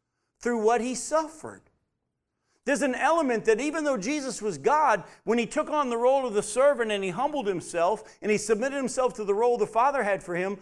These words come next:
he had to learn some things as a human and experience some things as a human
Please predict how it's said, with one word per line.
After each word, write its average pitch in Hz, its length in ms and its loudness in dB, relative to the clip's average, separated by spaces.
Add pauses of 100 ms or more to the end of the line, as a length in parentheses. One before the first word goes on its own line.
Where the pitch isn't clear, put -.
(200)
he 254 180 -4
had 247 220 0
to 226 60 6
learn 269 500 0
some 202 260 -4
things 202 300 -2
as 208 140 2
a 202 60 -4
human 202 600 -6 (380)
and 180 80 -4
experience 285 640 -4
some 190 160 0
things 196 280 -2
as 165 120 -8
a 165 60 -8
human 180 560 -8